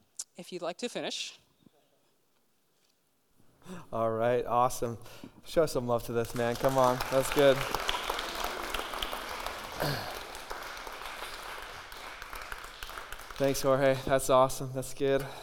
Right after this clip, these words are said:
Speaker 2: I feel all ener-, energized now, and I, I look really underdressed now. <laughs> Thanks a lot, man. Come on, <laughs> come on, man. <laughs> No, that's awesome. Appreciate you, Jorge. Um, yeah, it's just, it's just a, a good word, right?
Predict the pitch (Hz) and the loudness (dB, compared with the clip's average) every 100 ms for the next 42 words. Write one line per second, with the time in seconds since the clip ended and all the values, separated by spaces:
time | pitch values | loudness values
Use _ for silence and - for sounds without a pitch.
0 | - - - 131 - 143 123 110 131 135 | -14 -18 -14 -10 2 6 6 6 4 2
1 | 139 139 139 127 120 117 113 117 127 123 | 0 0 0 4 4 4 2 0 0 0
2 | 120 120 123 131 127 127 127 131 120 123 | 0 2 2 0 -2 -2 0 2 2 0
3 | 120 107 117 - 113 107 113 - 165 151 | -2 0 0 0 -2 -2 -4 2 2 4
4 | - 135 131 113 120 139 - 135 147 294 | 4 8 8 8 2 0 2 0 4 4
5 | 269 - - 165 - - 277 277 - 190 | 4 0 2 4 4 0 -2 -2 6 8
6 | 180 180 135 135 143 - 175 - 262 285 | 12 12 12 10 6 6 0 0 2 4
7 | 226 147 139 139 123 131 131 120 117 123 | 4 4 4 4 8 8 8 2 0 -2
8 | 113 117 - - - - 135 117 120 107 | -4 -6 -14 -14 -18 -6 -2 2 2 2
9 | 107 110 107 107 104 - - - - 113 | 0 0 0 -2 -4 -8 -14 -14 -8 0
10 | 113 113 113 151 147 147 185 - - 175 | 4 2 4 8 8 6 2 0 -2 -2
11 | 170 - 180 - 151 107 139 143 139 123 | -2 -2 -2 0 -2 0 0 2 4 4
12 | 117 104 107 135 | 2 2 0 -2